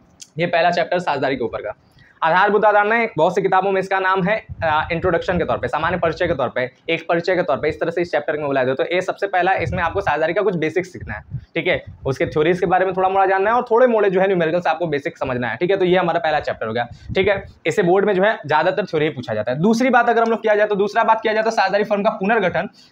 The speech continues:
और साझेदार का प्रवेश, लेकिन हम आपको, ये board ने जो syllabus दिया हम वो लिखे हुए हैं, ठीक है।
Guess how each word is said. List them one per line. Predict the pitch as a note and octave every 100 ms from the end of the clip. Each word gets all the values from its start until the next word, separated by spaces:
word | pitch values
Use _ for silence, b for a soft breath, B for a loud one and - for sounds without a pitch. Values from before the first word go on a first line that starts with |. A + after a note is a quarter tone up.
| b
और | G#3+ A3
साझेदार | - F#3+ G3 F#3+ G#3+
का | G#3 G#3+
प्रवेश, | E3+ D#3 A#2 - - - B B B
लेकिन | A3 G#3+ A#3+
हम | B3
आपको, | A#3+ A3 A3 A#3+ E3+
ये | F#3+ G3+
board | D#3+ G3 G#3
ने | G#3+
जो | G#3
syllabus | G3+ F#3 G3
दिया | A3
हम | G#3
वो | G3
लिखे | D3+ - G2+
हुए | G2+
हैं, | G#2
ठीक | F#3
है। | F#3+